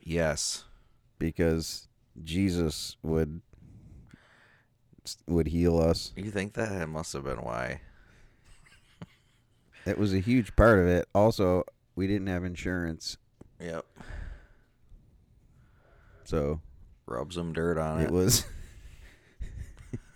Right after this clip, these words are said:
Speaker 2: <laughs> Yep.
Speaker 1: Yep. Yeah, I remember
Speaker 2: Um,
Speaker 1: you mentioned, like, the, the periods of time between going to the dentists.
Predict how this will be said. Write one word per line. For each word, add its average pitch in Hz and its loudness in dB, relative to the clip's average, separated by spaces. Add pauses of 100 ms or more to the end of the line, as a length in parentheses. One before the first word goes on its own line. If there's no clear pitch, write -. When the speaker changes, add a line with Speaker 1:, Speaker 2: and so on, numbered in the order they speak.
(240)
Speaker 2:
<laughs> - -4 (300)
Yep. - 0 (380)
Speaker 1:
Yep. 92 -2 (1040)
Yeah, 92 4
I 90 4
remember 101 4
Speaker 2:
Um, 90 0
Speaker 1:
you 110 2
mentioned, 120 2
like, 78 -2
the, 76 -2 (1900)
the 90 0
periods 87 2
of 85 2
time 80 2
between 82 -2
going 82 0
to 85 0
the 76 -2
dentists. 71 -10